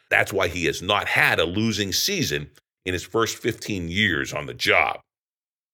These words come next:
But there are a couple of reasons to think that streak will end this season. One,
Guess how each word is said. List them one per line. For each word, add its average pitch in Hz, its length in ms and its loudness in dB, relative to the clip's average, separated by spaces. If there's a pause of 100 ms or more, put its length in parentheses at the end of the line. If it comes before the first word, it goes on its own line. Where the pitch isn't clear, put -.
(640)
But 90 160 0
there 87 140 4
are 73 200 2
a - 60 -12
couple 123 360 0
of 90 80 0
reasons 90 440 -2
to - 100 -4
think 87 340 -2
that 82 240 2
streak - 500 0
will 71 240 -2
end 73 340 0
this 76 220 0
season. 87 460 -2 (640)
One, 107 460 2